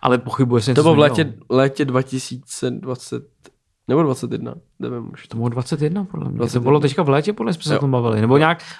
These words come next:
Speaker 1: možná
Speaker 2: Nevím,
Speaker 1: to bylo
Speaker 2: buď
Speaker 1: nějak
Speaker 2: dvacet
Speaker 1: na
Speaker 2: nebo dvacet jedna, to je
Speaker 1: Já si
Speaker 2: jedno
Speaker 1: myslím, že to
Speaker 2: celkem.
Speaker 1: bylo buď na jaře možná, to nebylo ani v létě, to bylo možná
Speaker 2: No,
Speaker 1: trošku dřív.
Speaker 2: já bych možná řekl, že to bylo i dvacet dvacet, ale to není důležitý.
Speaker 1: Já, já bych řekl, že nevím teď.
Speaker 2: To není, to není, není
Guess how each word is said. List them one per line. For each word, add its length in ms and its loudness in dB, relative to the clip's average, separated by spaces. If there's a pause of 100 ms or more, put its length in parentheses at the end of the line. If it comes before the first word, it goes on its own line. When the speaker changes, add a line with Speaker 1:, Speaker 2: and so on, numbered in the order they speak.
Speaker 1:
možná 160 4
Speaker 2:
Nevím, 120 4
Speaker 1:
to 60 4
bylo 160 4
Speaker 2:
buď 60 6
Speaker 1:
nějak 120 4
Speaker 2:
dvacet 160 2
Speaker 1:
na 60 6
Speaker 2:
nebo 120 6
dvacet 320 2
jedna, 200 6
to 80 2
je 60 6
Speaker 1:
Já 60 4
si 60 2
Speaker 2:
jedno 100 2
Speaker 1:
myslím, 160 2
že 60 6
to 40 6
Speaker 2:
celkem. 100 4
Speaker 1:
bylo 120 6
buď 140 0
na 100 2
jaře 280 4
možná, 320 0
to 100 -2
nebylo 180 4
ani 120 2
v 60 0
létě, 320 0
to 80 -4
bylo 120 2
možná 220 2
Speaker 2:
No, 160 2
Speaker 1:
trošku 220 0
dřív. 380 -4
Speaker 2:
já 100 2
bych 160 -2
možná 220 2
řekl, 160 -2
že 80 -4
to 60 -8
bylo 180 0
i 40 -2
dvacet 300 -4
dvacet, 420 -8 (100)
ale 140 2
to 140 0 (260)
není 220 2
důležitý. 360 0
Speaker 1:
Já, 60 -2
já 60 2
bych 120 -2
řekl, 140 -4
že 100 2
nevím 220 2
teď. 280 -10 (540)
Speaker 2:
To 80 0
není, 160 2
to 140 0
není, 400 6
není 420 4